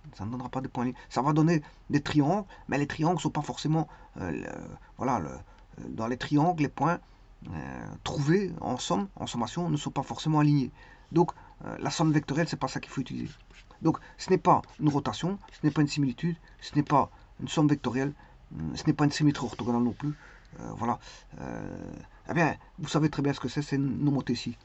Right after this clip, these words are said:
D'ailleurs, je l'avais dit tout à l'heure, puisque en, en vous disant que K fois U, K fois U, ça fait V, ben, ça c'est une homothétie, ça. Voilà. Euh, avec K, attention, appartenant au réel, hein.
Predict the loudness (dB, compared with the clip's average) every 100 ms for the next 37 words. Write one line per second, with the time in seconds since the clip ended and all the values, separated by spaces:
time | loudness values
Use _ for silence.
0 | -4 2 2 2 -2 -2 -2 -2 -4 0
1 | 0 0 -8 -20 -20 -20 -6 -2 -2 -4
2 | -20 -20 -10 2 2 4 4 4 6 6
3 | 6 -2 -6 -8 0 0 2 -4 0 -2
4 | -2 -12 -20 -12 -10 -8 -10 -6 -6 -6
5 | -20 -18 -10 -6 -4 0 0 -2 -18 -14
6 | -8 -8 -10 -14 -16 -10 -8 -8 0 4
7 | 4 4 0 -2 -6 -8 -14 -16 -20 -20
8 | -20 -16 -12 -12 -12 -20 -20 -18 -14 -6
9 | -2 0 2 2 2 0 -2 -4 -20 -12
10 | -6 -4 -2 2 4 2 -4 -20 -8 -2
11 | 2 2 2